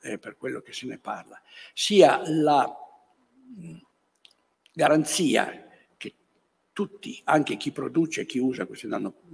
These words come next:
questi nanomateriali, ha, eh, sul loro utilizzo e sulla loro affidabilità.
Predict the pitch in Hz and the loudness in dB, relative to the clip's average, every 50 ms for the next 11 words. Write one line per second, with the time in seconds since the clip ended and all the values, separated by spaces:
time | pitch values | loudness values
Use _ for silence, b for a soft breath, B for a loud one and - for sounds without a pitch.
0 | 135 - - 101 - 110 110 120 110 107 98 - 104 - 135 117 107 98 92 95 | -20 -18 -18 -14 -12 -12 -10 -8 -8 -8 -6 -6 -8 -8 -6 -4 -4 -2 -2 -4
1 | 98 101 - - 131 104 - - - B B B B B B B B _ _ _ | -6 -6 -2 0 0 0 0 -2 -4 B B B B B B B B _ _ _
2 | - 208 147 127 101 - - - - 151 143 135 131 123 - - 123 113 101 95 | -12 -10 -8 -8 -8 -8 -8 -8 -8 -8 -6 -6 -8 -8 -8 -8 -8 -6 -6 -6
3 | 95 104 - - - 104 101 101 98 - - - - - - - - - - - | -6 -8 -10 -12 -12 -12 -10 -10 -10 -12 -12 -12 -10 -10 -10 -12 -14 -16 -14 -12
4 | - 95 95 107 98 95 95 95 - - - - - - - - - - 90 87 | -10 -8 -8 -8 -6 -6 -6 -8 -8 -10 -12 -14 -14 -14 -14 -14 -12 -10 -10 -10
5 | - 87 - - - - - - - | -10 -10 -14 -16 -18 -16 -18 -18 -18